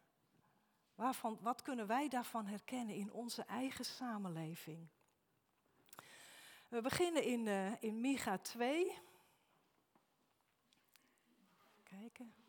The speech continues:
Ik moet hem wel aanzetten. Zo. Ik, ik lees het, hè. Ik heb niet alle teksten op, eh, op de PowerPoint. En daar zegt Micha, "Wee hun die kwaad in de zin hebben en op hun bed boze plannen smeden.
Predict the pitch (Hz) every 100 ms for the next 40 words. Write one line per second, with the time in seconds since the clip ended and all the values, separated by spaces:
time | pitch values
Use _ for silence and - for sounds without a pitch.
0 | - _ _ _ _ 165 _ - _ 170
1 | - 185 170 185 202 208 202 - 214 _
2 | _ _ _ _ _ _ _ - - -
3 | _ _ _ _ _ _ _ _ _ _
4 | _ _ _ _ _ _ - - - -
5 | - - - - - - - - 226 226
6 | 220 247 254 262 - 196 - 233 240 247
7 | 247 233 247 226 226 240 - - - -
8 | 208 185 180 180 - 165 165 165 - 170
9 | 170 - - - 214 233 254 254 254 247
10 | 240 277 277 - 254 262 240 214 196 240
11 | 330 349 349 294 277 - 269 330 359 294
12 | 262 262 277 254 247 220 202 226 240 240
13 | 233 254 208 208 262 180 214 349 370 254
14 | - 262 320 285 - - 196 175 170 175